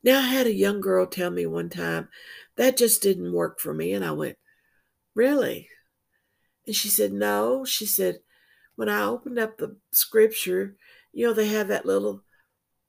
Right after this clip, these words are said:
sentence at the beginning of each chapter that tells you what's gonna be in that chapter." And she said, "None of that pertained to my life." No,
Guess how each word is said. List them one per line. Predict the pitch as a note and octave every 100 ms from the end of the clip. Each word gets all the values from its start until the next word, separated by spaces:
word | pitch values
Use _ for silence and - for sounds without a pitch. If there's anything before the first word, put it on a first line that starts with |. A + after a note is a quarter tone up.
| _
sentence | - - G#3 G3+ G3+ G3
at |
the | G3 E3
beginning | E3+ F3 F#3 F#3+ F#3
of | E3+
each | F#3 - -
chapter | - E3+ E3+ F3
that | E3 F3
tells | F3+ E3+ E3+
you | F3 E3+
what's | E3 E3 - -
gonna | E3 E3 D#3
be | D#3 D#3
in | D#3
that | D#3 D3 -
chapter." | - C3+ - - C#3 - _ - - - - - -
And | G3+
she | -
said, | G#3+ G#3
"None | G#3 B3
of | C#4+
that | A#3+ E3 -
pertained | E3+ - D3+ D3+
to | -
my | C#3 C3
life." | A#2+ A#2+ - G#3+ - - _ _ _ _ _ _ _ _ _ _ _ _ _
No, | - C3+ C#3 A#2+ B2 E3+ A#3